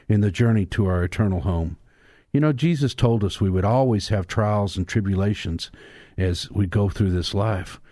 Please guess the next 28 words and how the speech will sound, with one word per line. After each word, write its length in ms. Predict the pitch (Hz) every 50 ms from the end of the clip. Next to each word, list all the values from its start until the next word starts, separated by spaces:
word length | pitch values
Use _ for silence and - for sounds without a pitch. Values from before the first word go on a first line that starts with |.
| - - - - -
But 120 | - 113 92
he's 260 | 117 160 170 139 131
with 220 | 139 156 156 -
us 180 | 127 - - -
every 180 | 127 120 131 127
step 300 | - - - 143 - 127
of 60 | 113
the 80 | 113
way, 400 | 101 107 110 117 110 92 82 - - - - - - -
and 120 | 123 113
he 80 | 107 139
uses 600 | 139 123 120 131 156 185 190 180 135 156 135 -
these 200 | - 120 110 -
trials 420 | - - 139 123 127 127 120 -
and 80 | 107 101
tribulations. 560 | - - 127 110 117 117 120 110 - - 95
God 260 | - - 196 240 214
doesn't 280 | - 196 180 - 160 -
waste 280 | 143 156 165 - - 160
anything. 420 | 156 160 147 - 120 95 85 80 - - - - - -
He 80 | 165
uses 500 | 170 165 156 160 202 214 175 175 160 127
these 200 | 131 143 139 -
trials 440 | - - 147 143 139 131 123 110 -
and 120 | 120 107
tribulations 760 | - - 139 123 120 117 113 117 117 104 - 104 92 - - - - - - - - - - - - - - - -
to, 140 | - 127 113
to 380 | - - - 120 113 101 -